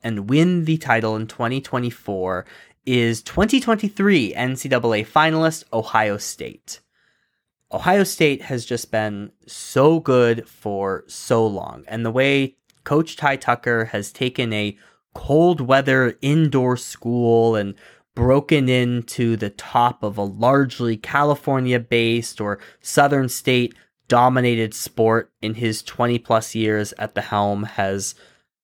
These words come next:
been truly phenomenal. I continue to be impressed by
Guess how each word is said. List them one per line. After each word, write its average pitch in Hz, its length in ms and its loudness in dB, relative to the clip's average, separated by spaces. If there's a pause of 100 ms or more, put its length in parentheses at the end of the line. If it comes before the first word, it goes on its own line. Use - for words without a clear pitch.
been 107 460 0
truly 139 520 4
phenomenal. 110 880 0 (320)
I 120 60 -8
continue 120 400 0
to 123 80 0
be 113 100 2
impressed 104 580 -2
by 104 480 2